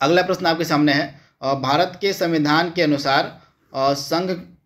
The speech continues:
के रक्षा बलों का प्रमुख कौन होता है? तो राष्ट्रपति होता है, यानी कि संघ की जो रक्षा बल होते हैं, इन तीनों का जो,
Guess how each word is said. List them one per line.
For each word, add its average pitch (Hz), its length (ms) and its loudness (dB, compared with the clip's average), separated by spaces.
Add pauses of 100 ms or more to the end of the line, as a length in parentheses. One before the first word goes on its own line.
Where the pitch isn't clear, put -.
(140)
के 185 160 2
रक्षा 165 380 0
बलों 170 280 0
का 170 100 4
प्रमुख 165 320 -2
कौन 165 180 0
होता 165 200 2
है? 170 120 2
तो 180 160 -2
राष्ट्रपति 143 440 -2
होता 160 240 0
है, 151 120 0
यानी 147 200 0
कि 156 120 -4
संघ 147 320 0
की 151 120 0
जो 151 320 0
रक्षा 139 340 -2
बल 143 160 2
होते 135 220 -2
हैं, 139 80 -2
इन 135 120 -4
तीनों 143 220 2
का 147 140 0
जो, 147 380 0